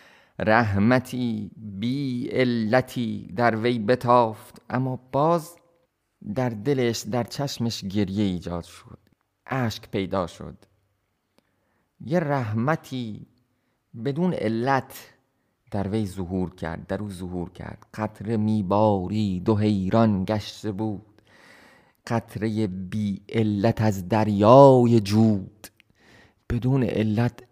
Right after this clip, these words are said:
از دریای جود، از دریای کرم، از دریای بخشش و رحمت الهی انگار این قطره داشت می‌اومد. عقل او می‌گفت که این گریه ز چیست؟ بر چنان افسوسیان شاید گریست.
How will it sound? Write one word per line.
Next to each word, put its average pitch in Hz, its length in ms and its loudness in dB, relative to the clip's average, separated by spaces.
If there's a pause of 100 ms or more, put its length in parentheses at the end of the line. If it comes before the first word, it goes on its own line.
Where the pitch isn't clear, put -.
از 101 200 -6
دریای 117 680 0
جود، 107 440 -6
از 98 140 -8
دریای 113 420 -2
کرم، 98 540 -4
از 95 160 -8
دریای 104 460 -4
بخشش - 540 -8
و 85 40 -10
رحمت 92 400 -6
الهی 98 600 -4 (720)
انگار 104 460 -4
این 104 260 -4
قطره 98 340 -8
داشت 95 260 -6
می‌اومد. 85 600 -4
عقل 113 320 -2
او 120 220 -2
می‌گفت 113 640 -2
که - 140 -8
این 117 180 -2
گریه 107 360 -2
ز 107 140 -6
چیست؟ 123 880 -8 (540)
بر 113 200 0
چنان 117 540 2 (100)
افسوسیان 120 920 -2
شاید 135 560 0
گریست. 120 840 -4